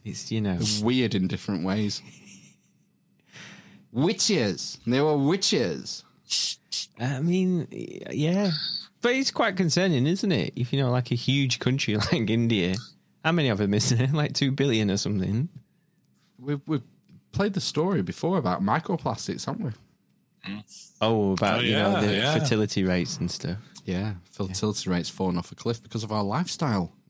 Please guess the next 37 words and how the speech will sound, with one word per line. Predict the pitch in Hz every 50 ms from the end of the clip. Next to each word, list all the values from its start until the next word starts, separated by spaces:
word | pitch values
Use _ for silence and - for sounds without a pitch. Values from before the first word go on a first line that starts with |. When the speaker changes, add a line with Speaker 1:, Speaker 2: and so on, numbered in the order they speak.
| - -
Speaker 1:
Yeah. | 95 98 104 113 123 123 117 - - - - - - - - - - - _ _ _ _ -
Speaker 2:
Yeah. | 110 143 165
Speaker 3:
That's, | 151 160 151 - - -
uh, | - 104
that's | - 120 120 123 117 - - - - _ _ _ _ _ _ _ _ _ - - -
a | 117 113
likely | 110 110 113 117 117 120 - - 117
factor. | - - - 113 127 - - - - 156 - - - _ _ _ _ - - - - - 120 131 139 - - - -
Speaker 2:
Could | - - 170 -
be. | - - - - - 101
Speaker 1:
Yeah. | 101 101 95 95 104 - - _ _ _ _ _ _ _ _ - - - - _ _ _ _ _ _ _ _ _ - -
Just | - 135 104
Speaker 2:
Yeah, | 131 - 190 175 135
Speaker 1:
need | 82 80 117
Speaker 2:
so | - 151 147 151
everything's | 170 190 180 - 170 139 117
gonna | - 156 131
collapse, | - - - 95 113 - 101 - - -
basically, | - 113 147 165 - 113 85 85 98 120
'cause | - - 120 - -
there | 143
won't | 143 143 -
be | 135
anyone | 131 127 123 123 117
to | 117 -
pay. | - - 131 143 160 156 120 - - - - _ _ _ _ _
Speaker 1:
Yeah, | - 101 101 110 120 127 127 120 113 -
and | 95 95 95 92
then | - 107 104 107 110 110 104 98 87 82 78 113 117 -
Speaker 2:
It's, | - - - - - - -
uh, | 107 101 101 101 98 - _ _ _
Speaker 1:
then | - - 113 113
we | 110 104
can | - - 95
have | 98 95 90 - - -
lots | 92 95 - - - - -
of, | 92 92